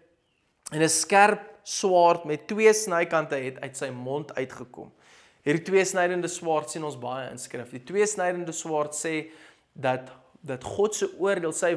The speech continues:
woord sny twee kante toe. Dit snoei die gelowiges en dit sny die wêreld. Snoei die gelowiges en dit sny die wêreld. Dis hoekom hierdie, hierdie mes twee kante het. Dit, dit sê ergens in, in, in, in Skrif ook dat,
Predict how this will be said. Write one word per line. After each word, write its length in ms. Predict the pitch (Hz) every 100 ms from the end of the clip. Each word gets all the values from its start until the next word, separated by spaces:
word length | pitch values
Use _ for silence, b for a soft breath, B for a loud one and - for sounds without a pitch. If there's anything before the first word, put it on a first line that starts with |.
| 127
woord 320 | 143 160 160
sny 560 | - - - 202 175 147 -
twee 200 | 190 185 180
kante 300 | 165 156 151
toe. 160 | - 104 b b b b _
Dit 160 | 143 -
snoei 480 | - 214 220 247 226
die 120 | 220
gelowiges 800 | 208 160 160 151 147 127 127 -
en 140 | 139 139
dit 100 | 139
sny 380 | - 180 180 175
die 80 | 147
wêreld. 340 | 117 117 110 - _ _ b b -
Snoei 380 | - - 214 233
die 80 | 233
gelowiges 600 | 233 185 170 165 165 143
en 80 | 135
dit 100 | 131
sny 360 | - 165 151 139 135 B B -
die 80 | 123
wêreld. 280 | 117 113
Dis 100 | 131 151
hoekom 220 | 165 160
hierdie, 220 | 147 143 143 B B -
hierdie 300 | 135 139 -
mes 540 | - 131 135 151 147 -
twee 220 | 160 156 147
kante 340 | 139 127 - 123
het. 120 | -
Dit, 160 | 143 - 147
dit 160 | 143 - _ _ -
sê 240 | - 175
ergens 480 | 180 175 175 175 175
in, 140 | 147 139 B B B B -
in, 400 | 151 - 147 143
in, 380 | - - 147 147
in 180 | 151
Skrif 440 | 139 - 175 170 170
ook 240 | 160 147 135
dat, 220 | 127